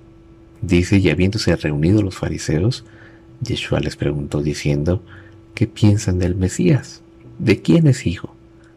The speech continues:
Le dicen, 'De David'". A lo que él responde, "¿Y cómo David en el Espíritu lo llama Señor?" Diciendo, dijo Yud-Hei Bab-Hei a mi Señor,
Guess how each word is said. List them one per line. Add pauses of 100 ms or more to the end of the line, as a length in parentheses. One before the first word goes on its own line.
(580)
Le
dicen, (180)
'De
David'". (1080)
A
lo
que
él
responde, (560)
"¿Y
cómo
David
en
el
Espíritu
lo
llama
Señor?" (680)
Diciendo, (180)
dijo
Yud-Hei
Bab-Hei
a
mi
Señor,